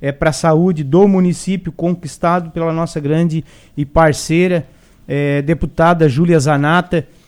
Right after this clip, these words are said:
que vai tá aí nos próximos dias já anunciando mais de um milhão, né, pra, pro nosso município de Morro da Fumaça. Essa nossa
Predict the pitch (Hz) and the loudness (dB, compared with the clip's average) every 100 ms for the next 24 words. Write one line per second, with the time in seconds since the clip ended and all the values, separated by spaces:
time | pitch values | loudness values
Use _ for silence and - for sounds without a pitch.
0 | _ _ 139 139 165 165 - 156 160 170 | _ _ -6 0 0 0 0 0 0 -2
1 | 139 160 156 156 127 160 160 143 151 147 | -2 -2 0 -2 -2 -2 0 0 0 -2
2 | 120 135 156 165 - 143 143 165 165 147 | -6 -4 -2 -2 -4 -4 -2 -2 -4 -4
3 | 139 170 147 147 160 143 135 147 160 - | 0 0 0 0 0 0 0 0 -2 -8
4 | _ _ 120 139 139 147 156 - - 147 | _ _ -6 -6 -2 -2 -2 -6 -8 -2
5 | 156 156 170 170 - 160 147 156 160 147 | -2 0 0 0 -2 -6 -4 -2 -2 -2
6 | 151 151 160 156 139 - - _ _ _ | -4 -4 -4 -2 -2 -4 -16 _ _ _
7 | 113 - 143 143 - 139 | -12 -8 -6 -6 -6 -8